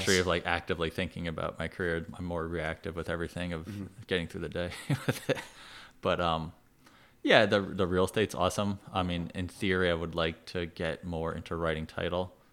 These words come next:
Speaker 1: That's a big
Speaker 2: Mm-hmm.
Speaker 1: opportunity that I'm just doing the nitty-gritty closings, and there's other attorneys in town that also will write, write title insurance.
Speaker 2: Mm-hmm.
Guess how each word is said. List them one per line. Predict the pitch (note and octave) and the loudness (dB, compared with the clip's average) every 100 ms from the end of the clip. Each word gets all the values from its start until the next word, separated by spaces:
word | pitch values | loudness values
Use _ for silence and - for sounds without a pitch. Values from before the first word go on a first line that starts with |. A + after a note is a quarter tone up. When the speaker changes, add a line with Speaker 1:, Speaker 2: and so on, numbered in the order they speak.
| _ | _
Speaker 1:
That's | - D#2 - - - _ - | -4 -4 -6 -14 -18 _ -10
a | |
big | G#2 F2 D#2+ | 0 2 4
Speaker 2:
Mm-hmm. | |
Speaker 1:
opportunity | D#2 D#2+ F#2 E2 D#2+ | 2 -2 -4 -2 0
that | D#2 - | 0 0
I'm | F2 | -2
just | E2 - | -4 -4
doing | F2 E2 D#2+ | -4 -2 -2
the | D#2+ E2 | -4 -4
nitty-gritty | F2+ F2 E2 F2+ D#2+ D#2 | -4 -2 -2 -2 -2 -4
closings, | - G#2+ F#2 E2+ D#2+ D#2+ D#2+ | -2 2 2 2 -2 -2 -6
and | E2 | -6
there's | D#2+ E2+ | -2 0
other | D#2+ D#2 | 0 0
attorneys | - D#2+ D#2+ | -4 -6 -6
in | D#2 | -4
town | D#2+ D#2 | -4 -2
that | D2+ - | -4 -4
also | D#2 - D#2+ | -4 -4 -4
will | D#2 | -4
write, | D#2+ C#2 - _ | -4 -6 -8 _
write | F#2 D2+ - | -6 -6 -2
title | F#2+ D2+ | 0 0
insurance. | D2+ D#2 D#2 | -2 -6 -4
Speaker 2:
Mm-hmm. | G#2+ | -6